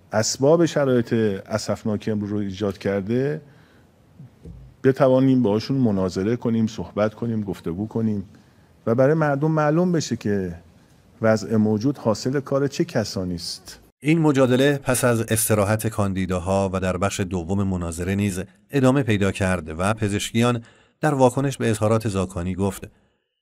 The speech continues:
Speaker 2: "این که آقای زاکانی گفته نمیگذارم شما رئیس جمهور شوید،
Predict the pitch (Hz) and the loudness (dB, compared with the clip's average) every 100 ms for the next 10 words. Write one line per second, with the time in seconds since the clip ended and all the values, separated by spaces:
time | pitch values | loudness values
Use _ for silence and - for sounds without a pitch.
0 | _ 156 160 151 117 120 135 104 104 - | _ -6 0 4 4 4 4 2 0 0
1 | 98 110 101 - 107 107 110 117 104 95 | 0 0 0 -2 -2 2 2 2 0 2
2 | 95 95 95 - _ _ - 143 147 127 | 2 2 0 -8 _ _ -2 2 4 4
3 | 104 104 95 90 87 80 - 92 117 | 2 0 -2 -4 -4 -6 -2 2 2